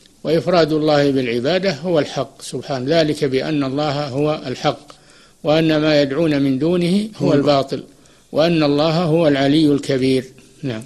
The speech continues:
Speaker 2: ولا يوجب أن تستعمل الكلمات والأفعال التي فيها شرك إذا كان الله يسخط ذلك ويعاقب العبد عليه.
Speaker 1: وإن كانت أسباباً،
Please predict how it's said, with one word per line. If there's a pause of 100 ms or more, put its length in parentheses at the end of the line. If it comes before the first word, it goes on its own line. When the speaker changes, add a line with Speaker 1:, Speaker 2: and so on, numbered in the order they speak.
(140)
Speaker 2:
ولا
يوجب
أن
تستعمل
الكلمات
والأفعال
التي
فيها
شرك (280)
إذا
كان
الله
يسخط
ذلك (340)
ويعاقب
العبد
عليه. (500)
Speaker 1:
وإن
كانت
أسباباً،